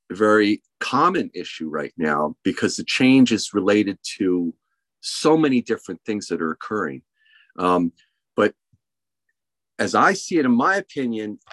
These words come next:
the, the major change that's occurring and the most important change is the change that's occurring where we're moving from darkness to light. And what do I mean by darkness to light? All the things that contribute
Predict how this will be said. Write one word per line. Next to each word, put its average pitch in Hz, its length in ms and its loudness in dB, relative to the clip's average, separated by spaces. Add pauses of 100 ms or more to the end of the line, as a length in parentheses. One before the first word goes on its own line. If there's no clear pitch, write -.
the, 95 140 -6 (160)
the 90 160 -2
major 143 540 6
change 82 580 -4
that's - 180 -10
occurring 78 520 -4 (100)
and 95 120 -2
the 98 80 0
most 120 300 4
important 170 540 2
change - 520 -14 (420)
is 120 200 2
the 113 100 -12
change 135 460 0
that's - 300 -12 (580)
occurring 120 460 2 (220)
where 117 180 4
we're 107 160 -2
moving 120 360 0
from 98 240 -12 (140)
darkness 123 640 -4 (100)
to - 120 -10
light. 90 380 -4 (640)
And 113 140 -2
what 139 100 4
do 156 80 6
I 151 100 6
mean 143 180 2
by 123 160 -2
darkness 123 520 -4
to 104 100 -16
light? 101 320 -8 (680)
All 190 260 2
the 190 100 0
things 170 440 -2
that - 180 -2 (240)
contribute 135 760 -2